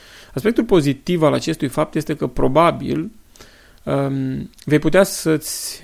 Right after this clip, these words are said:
menții erecția mai mult și nu vei putea, uh, și vei putea oferi mai multă plăcere partenerii tale. Aspectul negativ este că soțiile voastre ar putea fi îngrozite de faptul că situația s-a inversat. Și acum,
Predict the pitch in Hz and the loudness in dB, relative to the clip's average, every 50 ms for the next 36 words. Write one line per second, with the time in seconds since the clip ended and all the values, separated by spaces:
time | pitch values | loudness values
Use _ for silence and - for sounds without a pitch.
0 | 185 - 143 143 139 131 123 - 196 185 160 147 147 139 - - - 143 139 139 | -10 -6 -2 -2 -2 -2 -2 0 2 4 4 4 4 2 -2 -2 -2 0 0 0
1 | 135 135 131 123 120 120 117 113 117 131 170 208 233 - - - _ _ _ - | 0 -2 -2 0 0 0 0 2 2 2 2 0 -2 -4 -12 -20 _ _ _ -20
2 | - - _ - - - 156 170 175 175 165 - - - - 156 151 156 156 156 | -20 -20 _ -12 -4 -2 0 2 2 2 0 0 -4 -2 0 2 2 2 2 0
3 | 156 - - - - - - - - _ _ - - 135 135 135 135 135 131 - | -4 -8 -16 -20 -20 -20 -20 -20 -20 _ _ -10 -6 -6 -4 -4 -4 -4 -6 -2
4 | - 143 151 139 - - 160 160 151 - - 147 143 147 151 147 143 143 139 143 | 2 2 2 2 2 2 2 2 2 2 2 0 0 2 0 0 0 0 0 0
5 | 151 143 - 131 - 131 123 - 147 135 135 127 - 139 123 127 123 120 120 123 | 0 -2 -2 -4 -4 -4 -4 -2 -2 -2 -2 -2 -4 -6 -4 -4 -2 -2 -2 -2
6 | - - - - - - - - - 190 - 233 220 160 147 139 - 175 175 170 | -4 -6 -6 -6 -8 -10 -6 -4 -2 0 0 0 2 2 0 0 0 0 -2 -2
7 | 156 - 156 - - 151 147 151 151 147 - - - - 156 156 156 165 160 156 | -2 -2 -6 -4 -2 -2 -2 -2 -2 -4 -6 -8 -6 -4 -4 -2 0 2 2 2
8 | 156 160 - _ - 135 139 131 135 - 151 147 139 - - 156 147 - 151 147 | 0 -2 -8 _ -10 -4 -4 -4 -2 -2 -4 -6 -6 -4 -6 -6 -4 -4 -4 -2
9 | 143 131 135 139 160 170 - 147 127 120 135 135 - - 143 139 - 147 139 - | -2 0 -2 -2 -2 -4 -2 -4 -2 -2 -4 -6 -6 -8 -10 -6 -6 -6 -6 -6
10 | - - 151 143 - 160 - 165 165 160 160 170 - - - 160 - - - - | -6 -6 -6 -4 -4 -6 -6 -6 -6 -4 -4 -6 -6 -4 -6 -6 -6 -8 -16 -20
11 | _ _ _ _ _ _ - - - - - - - - - _ - - 143 - | _ _ _ _ _ _ -20 -20 -20 -20 -20 -20 -20 -20 -20 _ -2 -2 -2 2
12 | - 180 185 185 185 - | 4 2 2 2 0 -4